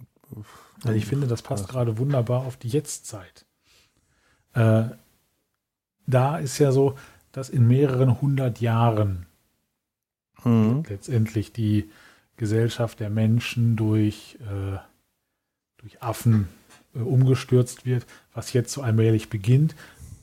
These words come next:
Speaker 1: Und da wird dann halt, weil es direkt die Spezies Menschheit angreift,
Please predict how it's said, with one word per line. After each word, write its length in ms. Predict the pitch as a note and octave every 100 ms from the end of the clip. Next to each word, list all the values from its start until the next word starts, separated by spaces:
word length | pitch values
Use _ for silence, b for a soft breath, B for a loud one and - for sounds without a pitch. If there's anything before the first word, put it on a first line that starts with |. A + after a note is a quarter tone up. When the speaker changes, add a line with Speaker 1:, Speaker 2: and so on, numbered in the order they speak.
| -
Speaker 1:
Und 180 | A2+ A#2
da 160 | A#2+
wird 160 | D3 D3+
dann 180 | C#3+ A#2+
halt, 200 | C#3 -
weil 120 | A#2+
es 180 | A#2+ - _ -
direkt 480 | B2+ B2+ E3 - - -
die 180 | B2 A#2
Spezies 720 | - - D3+ G#3 - E3 -
Menschheit 500 | D3+ D3 D3 C#3+ C3
angreift, 640 | C#3+ C#3 B2+ C3 B2+ B2